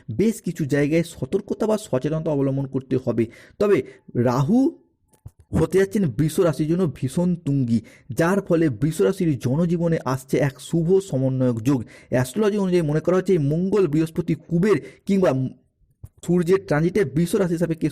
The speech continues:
শুরু হচ্ছে মহা সমন্বয়ক যোগ, যা এরপর বৃষ রাশির সমস্ত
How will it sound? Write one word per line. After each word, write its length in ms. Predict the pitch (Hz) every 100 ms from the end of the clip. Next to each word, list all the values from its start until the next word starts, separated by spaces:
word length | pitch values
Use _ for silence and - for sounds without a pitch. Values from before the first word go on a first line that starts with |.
| -
শুরু 160 | 165 180
হচ্ছে 220 | 190 254 254 - - 123
মহা 300 | 147 165 185 180
সমন্বয়ক 480 | 139 139 139 135 127 117 165
যোগ, 120 | 208 165
যা 80 | 147 139
এরপর 180 | 143 127 107
বৃষ 140 | 170 175
রাশির 300 | 147 208 233 - - -
সমস্ত 240 | 143 156